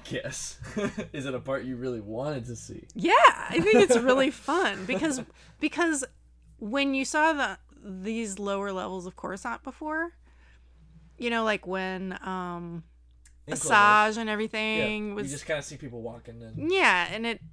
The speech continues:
Speaker 2: you don't really get the idea that people live here. Like, this is
Speaker 1: Yeah.
Speaker 2: a place where people have to live. So there's, there are laundromats and there are food courts,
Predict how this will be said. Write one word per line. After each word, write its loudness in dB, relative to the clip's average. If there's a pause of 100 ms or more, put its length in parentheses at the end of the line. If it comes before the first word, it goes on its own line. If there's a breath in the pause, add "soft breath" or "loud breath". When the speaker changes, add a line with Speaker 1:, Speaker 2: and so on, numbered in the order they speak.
Speaker 2:
you -4
don't 0
really -2
get -4
the -4
idea -4
that -6 (240)
people -2 (300)
live 0 (100)
here. -18 (140)
Like, -8 (220)
this -6
is -6
Speaker 1:
Yeah. -6 (340)
Speaker 2:
a -2 (840)
place -4
where -2
people -6
have -8
to -12
live. -4
So -4
there's, -6 (680 soft breath)
there -6
are 0
laundromats -2
and -8
there -6
are -2
food -4
courts, -8